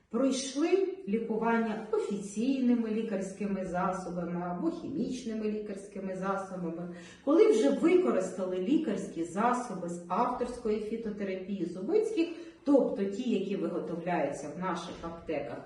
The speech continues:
у місті Києві та у місті Вишневому. Кожна людина індивідуальна, вона має свої індивідуальні особливості.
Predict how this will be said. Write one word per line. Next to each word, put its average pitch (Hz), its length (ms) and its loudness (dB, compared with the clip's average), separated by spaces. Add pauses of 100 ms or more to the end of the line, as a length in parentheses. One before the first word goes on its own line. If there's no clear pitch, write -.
(300)
у 180 80 -4
місті 220 420 4
Києві 190 520 0 (120)
та 302 200 2 (220)
у 156 120 -4
місті 196 380 -2
Вишневому. 139 720 -8 (840)
Кожна 359 560 6
людина 226 560 4 (260)
індивідуальна, 185 1080 0
вона 165 400 -4 (240)
має 302 420 2
свої 175 640 -4
індивідуальні 190 800 -2 (120)
особливості. 170 840 -8